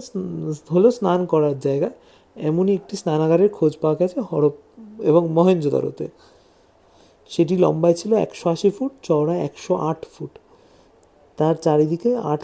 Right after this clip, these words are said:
ফুটের ইটের দেওয়াল দিয়ে ঘেরা। এর মাঝামাঝি অংশ ছিল একটি জ-, বড় জলাশয়। আমি যেরকম ছবি আঁকার চেষ্টা করছিলাম,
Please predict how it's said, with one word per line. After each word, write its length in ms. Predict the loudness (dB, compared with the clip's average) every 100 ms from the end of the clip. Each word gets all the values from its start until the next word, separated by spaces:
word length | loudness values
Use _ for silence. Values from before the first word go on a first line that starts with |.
| -6
ফুটের 280 | -2 -2 -4
ইটের 460 | -8 2 4 4
দেওয়াল 380 | 4 6 6 4 -2 -14 -18 -18 -12 -6
দিয়ে 200 | -2 -2
ঘেরা। 340 | 0 -2 -2 -6 -20 _ _ _ _ _ -8
এর 180 | -4 0
মাঝামাঝি 580 | 0 2 2 2 4
অংশ 280 | 2 0 -2
ছিল 240 | -2 -2 -4
একটি 640 | -4 -6 _ -10 -10 -10 _ -14 -2
জ-, 200 | 2 2 4
বড় 220 | 4 4
জলাশয়। 480 | 4 2 2 -2 -6
আমি 240 | -6 -4
যেরকম 380 | -2 -2 -2 -6
ছবি 280 | -2 0 0
আঁকার 200 | -2 -4
চেষ্টা 340 | -4 -6 -2
করছিলাম, 440 | 0 0 -6 -14